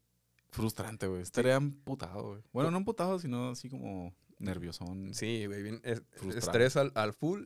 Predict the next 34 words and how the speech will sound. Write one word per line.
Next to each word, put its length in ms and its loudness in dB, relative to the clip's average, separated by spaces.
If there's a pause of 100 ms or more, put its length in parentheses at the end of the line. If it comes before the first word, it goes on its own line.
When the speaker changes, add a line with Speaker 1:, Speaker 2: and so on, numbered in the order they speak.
Speaker 2:
Imagínate 420 0
ahí 80 4
también 260 2
estando 300 0
en 20 0
la 60 0
exposición, 680 0
la 80 2
gente 240 -4
pasa, 760 2
tu 100 -6
jefe, 500 -2
y 40 -2 (140)
eres 140 4
un 60 2
Speaker 1:
Ajá. 80 -2
Speaker 2:
pendejo. 640 0 (440)
Speaker 1:
Luego 240 0
pasa 440 -2
algún 260 0
ceo 460 0
de 80 -8
por 200 -6
ahí 160 -2
y 180 0
dices, 580 -8 (220)
te 80 -4
Speaker 2:
Ajá. 100 2
Speaker 1:
mira 100 2
así 160 -6
como 200 -2
eres 160 -8
un 200 -10 (420)
Speaker 2:
Ajá. 280 -12